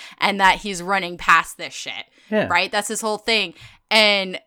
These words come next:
Speaker 1: then, like, they do it so fucking he can say that one-liner to Clint as he dies, and I am
Speaker 2: <laughs> Oh,
Speaker 1: like,
Speaker 2: yeah.
Speaker 1: "Okay."
Speaker 2: <laughs> What did that, was it, "I saw that," or, "Did you not see this?"
Speaker 1: And, yeah, "Bet you didn't see this
Speaker 2: Ah,
Speaker 1: coming,"
Speaker 2: just
Speaker 1: or
Speaker 2: like,
Speaker 1: whatever.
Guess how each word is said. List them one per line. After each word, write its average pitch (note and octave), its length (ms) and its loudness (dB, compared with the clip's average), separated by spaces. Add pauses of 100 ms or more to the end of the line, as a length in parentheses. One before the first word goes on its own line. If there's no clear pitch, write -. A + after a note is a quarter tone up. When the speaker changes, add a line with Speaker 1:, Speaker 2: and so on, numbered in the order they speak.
Speaker 1:
then, A3 400 -4
like, G#3 440 -6
they G#3+ 140 4
do A3 180 -2
it A3+ 120 0
so A3+ 200 -2
fucking G3+ 640 -4 (260)
he A3+ 180 -8
can G#3+ 160 -8
say G#3 240 0
that G3+ 240 2
one-liner G3 720 -2
to G3+ 100 -6
Clint G3+ 500 -6
as F#3+ 200 -2
he F3 100 -12
dies, F#3+ 680 2 (340)
and G3 240 0 (100)
I F#3+ 120 6
am F#3 200 -2
Speaker 2:
<laughs> - 0 -
Oh, - 40 6
Speaker 1:
like, - 400 0
Speaker 2:
yeah. D#3 60 -2 (100)
Speaker 1:
"Okay." G3 680 0
Speaker 2:
<laughs> F3 220 -4
What E3 180 -2
did - 140 -8
that, D3 160 -4
was C#3 180 -4
it, B2+ 100 -4 (120)
"I B2 100 0
saw B2+ 320 -2
that," A#2+ 160 -4
or, A2 160 -6 (160)
"Did C#3 160 -6
you D3 80 -2
not D3 160 -2
see C#3+ 200 -6
this?" A#3+ 220 -6
Speaker 1:
And, G#3+ 300 -4 (120)
yeah, A#3 200 -2
"Bet A3 280 2
you A#3 40 0
didn't A3+ 260 0
see A3+ 220 -2
this A3+ 320 -2
Speaker 2:
Ah, - 60 -8
Speaker 1:
coming," F#3 380 0
Speaker 2:
just F#3 80 -4
Speaker 1:
or F#3 40 -2
Speaker 2:
like, F#3 80 -2
Speaker 1:
whatever. F3+ 480 0